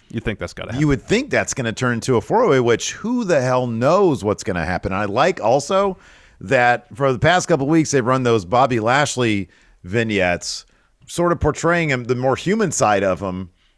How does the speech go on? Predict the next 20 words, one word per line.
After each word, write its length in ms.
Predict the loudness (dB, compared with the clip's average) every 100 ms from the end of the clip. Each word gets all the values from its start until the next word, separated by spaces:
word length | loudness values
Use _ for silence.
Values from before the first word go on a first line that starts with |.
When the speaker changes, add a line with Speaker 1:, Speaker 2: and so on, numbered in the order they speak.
| _ -4
Speaker 2:
They're 260 | 0 2
not 240 | 2 0 2
changing 440 | 2 2 2 0
him. 120 | 0
He's 220 | 2 0 2
coming 280 | 0 2
in 140 | 0 0
there 160 | 0
and 100 | 2
wrecking 280 | 2 2 0
people 280 | -4 -4 -4
still, 340 | -6 -2 0 2
and 80 | 0
I 40 |
Speaker 1:
Exactly. 180 | -2 -2
Speaker 2:
love 200 | -4 0
that, 240 | 0 0
too, 160 | -2 -2
Speaker 1:
Same. 60 | -2
Speaker 2:
because 440 | -2 -2 -2 -6